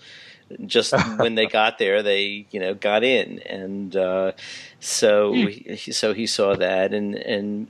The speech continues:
Speaker 1: and then there was me, and I guess I was there to comment on Beatles-related things mostly, although I ended up, um, also doing some historical things about the Summer of Love because I was young enough to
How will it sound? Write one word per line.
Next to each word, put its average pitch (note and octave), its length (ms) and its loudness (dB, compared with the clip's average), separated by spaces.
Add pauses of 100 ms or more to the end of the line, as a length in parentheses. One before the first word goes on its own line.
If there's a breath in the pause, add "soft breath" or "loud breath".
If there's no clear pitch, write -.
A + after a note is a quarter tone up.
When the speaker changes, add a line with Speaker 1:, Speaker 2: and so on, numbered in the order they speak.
Speaker 1:
and A#2+ 160 0
then C3 120 6
there C#3 80 0
was C3+ 180 0
me, D3+ 320 6
and A2+ 100 4
I A2+ 120 4
guess C3 260 0
I B2 160 2
was A#2+ 200 2
there A2 200 4
to G2+ 80 2
comment G2 480 -2
on F#2 340 -2
Beatles-related F2+ 840 -6
things E2+ 360 -6
mostly, G2 440 -2
although A2 400 4
I A2 100 6
ended A2 300 2
up, F#2 240 2 (100)
um, G2 380 -2
also F#2+ 500 0
doing F#2 360 -4
some E2+ 240 -6
historical F#2 880 -2 (760 loud breath)
things E2 440 -4
about F2+ 260 -2
the - 60 -10
Summer F2 360 -4
of F2 140 -6
Love F#2 380 -2
because - 720 -6 (260)
I F2+ 100 -8
was F2 200 -4
young F2+ 240 0
enough E2+ 320 -6
to - 260 -6